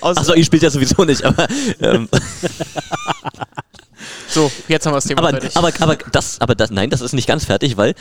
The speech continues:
Speaker 2: Fina-, Pokalfinale ist Netzhoppers gegen United Volleys Frankfurt
Speaker 1: Mhm.
Speaker 2: und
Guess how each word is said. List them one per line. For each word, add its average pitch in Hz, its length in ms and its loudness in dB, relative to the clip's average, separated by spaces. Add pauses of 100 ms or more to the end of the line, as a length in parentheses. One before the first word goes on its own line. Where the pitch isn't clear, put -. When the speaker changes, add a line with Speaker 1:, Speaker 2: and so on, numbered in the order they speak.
(160)
Speaker 2:
Fina-, - 360 0
Pokalfinale 160 800 0
ist - 300 -2 (140)
Netzhoppers 185 680 -2
gegen 135 180 0
United 120 380 0 (440)
Volleys 131 220 0
Frankfurt - 460 -6 (140)
Speaker 1:
Mhm. 151 220 -20
Speaker 2:
und 135 340 0